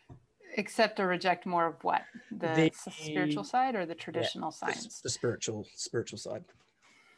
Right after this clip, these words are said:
Speaker 1: I think that, um, more and more people are already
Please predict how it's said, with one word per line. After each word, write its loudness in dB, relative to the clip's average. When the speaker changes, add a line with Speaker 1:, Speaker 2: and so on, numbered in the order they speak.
Speaker 1:
I 6
think -2
that, 4
um, 2
more 6
and 4
more 4
people 0
are 10
already 2